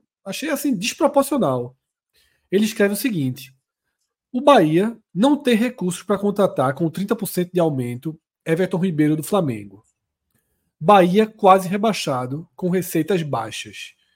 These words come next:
Isso é possível por, porque tem o Grupo City,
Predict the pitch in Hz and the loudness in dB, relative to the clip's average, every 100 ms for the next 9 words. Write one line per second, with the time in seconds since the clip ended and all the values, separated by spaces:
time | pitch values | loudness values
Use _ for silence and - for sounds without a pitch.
0 | _ _ _ _ _ _ 226 247 254 311 | _ _ _ _ _ _ 0 2 2 0
1 | - 226 208 226 240 240 - _ 247 240 | -2 0 2 2 0 -2 -4 _ -4 -2
2 | 254 - 165 190 170 185 - - 196 190 | -4 0 0 2 0 -2 -4 -4 -2 -4
3 | - - | -12 -20